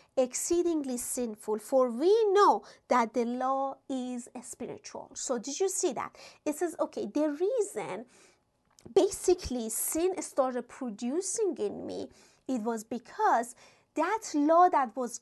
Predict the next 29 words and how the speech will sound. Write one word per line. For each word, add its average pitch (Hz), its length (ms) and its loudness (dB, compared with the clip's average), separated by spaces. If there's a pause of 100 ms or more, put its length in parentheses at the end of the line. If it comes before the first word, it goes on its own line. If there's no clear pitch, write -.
given, - 260 0 (140)
and 240 160 -2
it 247 80 -4
meant 302 500 -2
to - 120 -12 (160)
bring 330 220 0
the 320 120 -2
spiritual 359 640 -2
understanding 262 1000 -4
to - 140 -12 (140)
me, 240 480 -2 (380)
it 262 140 0 (140)
brought 277 500 2
rules, 247 840 0
and 233 180 -4
sin - 480 0 (140)
used 330 580 2
that 190 320 -2 (300)
to 262 180 -8
start 247 400 -2
ruling. 220 460 -6
Let 254 160 0
me 294 80 0
show 285 220 -2
you 226 180 -2
that. - 260 -2
Let's 269 240 0
go 302 260 2
to, 269 540 -2